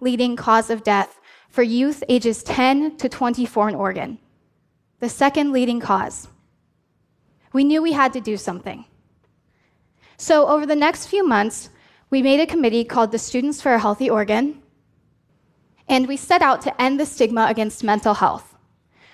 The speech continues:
We also wanted to pr-, to prioritize mental health in schools.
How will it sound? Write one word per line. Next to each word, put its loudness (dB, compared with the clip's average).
We 4
also 2
wanted 0
to -16
pr-, -6
to -8
prioritize 2
mental -2
health 0
in -10
schools. -4